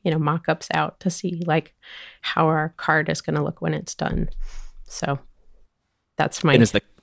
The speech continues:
Speaker 2: is the cork backing there so it doesn't mess up what's underneath while you're pressing down and holding? Is that the
Speaker 1: It
Speaker 2: idea?
Speaker 1: keeps it from sliding around, especially
Speaker 2: Okay.
Speaker 1: on a color copy, 'cause they get kinda slippery.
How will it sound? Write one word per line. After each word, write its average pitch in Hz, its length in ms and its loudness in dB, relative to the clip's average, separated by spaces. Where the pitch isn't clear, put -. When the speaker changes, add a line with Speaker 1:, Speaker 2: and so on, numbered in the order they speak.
Speaker 2:
is 117 120 4
the - 80 2
cork - 280 4
backing 98 320 0
there 95 220 6
so 87 160 0
it 80 80 -4
doesn't - 340 -6
mess - 260 -2
up - 180 -2
what's - 300 -2
underneath 92 480 -2
while 92 100 0
you're 98 100 -4
pressing 87 320 0
down 85 240 -2
and 80 100 -4
holding? 95 380 0
Is 90 100 -4
that - 200 -4
the 98 200 -4
Speaker 1:
It - 80 4
Speaker 2:
idea? - 140 2
Speaker 1:
keeps 202 180 4
it 208 80 0
from 185 160 6
sliding 160 440 4
around, 151 280 4
especially 170 420 4
Speaker 2:
Okay. 175 60 4
Speaker 1:
on 165 100 4
a 160 60 2
color 165 300 2
copy, 196 440 2
'cause 175 240 2
they 156 80 -2
get - 180 -6
kinda - 220 -4
slippery. - 460 -4